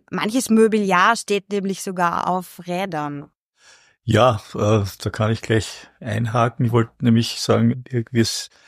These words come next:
Speaker 2: haben unsere Nomadenphase noch nicht ganz ad acta gelegt, weil wir manchmal auch hinausgehen. Und eines ist eben zum Beispiel unsere Couch auf Rädern,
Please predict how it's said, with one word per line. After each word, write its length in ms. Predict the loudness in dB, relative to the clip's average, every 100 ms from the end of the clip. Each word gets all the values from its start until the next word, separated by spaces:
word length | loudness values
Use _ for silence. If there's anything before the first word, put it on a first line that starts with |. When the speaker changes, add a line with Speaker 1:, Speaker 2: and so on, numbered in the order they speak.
| _
Speaker 2:
haben 180 | 0 2
unsere 380 | 2 2 2 4
Nomadenphase 1600 | 2 4 4 2 0 -4 -6 _ _ _ _ _ 0 2 2 2
noch 140 | 2
nicht 240 | 0 -4
ganz 540 | 0 2 2 -4 -6 -4
ad 180 | -4 0
acta 280 | 0 0 -8
gelegt, 500 | -6 -2 -2 -2 -2
weil 200 | 0 0
wir 80 | 0
manchmal 380 | 0 0 0
auch 80 | 2
hinausgehen. 760 | 2 4 4 2 0 0 0 -6 _ _ _ _
Und 220 | -6 -2
eines 300 | 0 0 0
ist 120 | 0
eben 220 | 0 0 -2
zum 140 | 0
Beispiel 320 | 0 -2 -2
unsere 440 | 0 0 0 0 -2 -8
Couch 460 | 2 2 2 -2
auf 120 | -6 -2
Rädern, 580 | 2 2 4 2 0